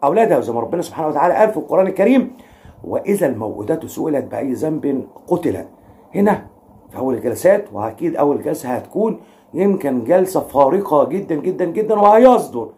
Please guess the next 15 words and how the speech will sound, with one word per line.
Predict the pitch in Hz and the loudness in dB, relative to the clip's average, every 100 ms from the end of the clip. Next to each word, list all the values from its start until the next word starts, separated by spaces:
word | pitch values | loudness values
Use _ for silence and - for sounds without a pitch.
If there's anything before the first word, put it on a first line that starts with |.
| _ _ _ - | _ _ _ -10
لأن | 143 | -6
القضايا | 135 113 156 127 | -4 -2 -2 -2
الترند | - 143 156 | -4 -6 -2
أو | 117 107 | 0 0
القضايا | 101 143 139 | 0 2 2
الرأي | 92 135 151 | 2 0 0
العام | 143 160 226 208 - _ _ _ _ _ | 2 4 4 2 -8 _ _ _ _ _
بيكون | - 110 127 156 | -16 -10 -4 -2
عليها | 131 151 | 0 0
العين | 127 151 | 0 -2
شويتين، | - 123 104 135 156 | -4 -6 -4 -4 -6
فبيصدر | 120 143 151 | -4 -4 -2
القرارات | 120 - 113 151 - | -4 -4 -2 -2 0
بدري | 170 165 113 | -2 -2 -4
شوية | 107 156 180 180 170 | -2 2 4 4 0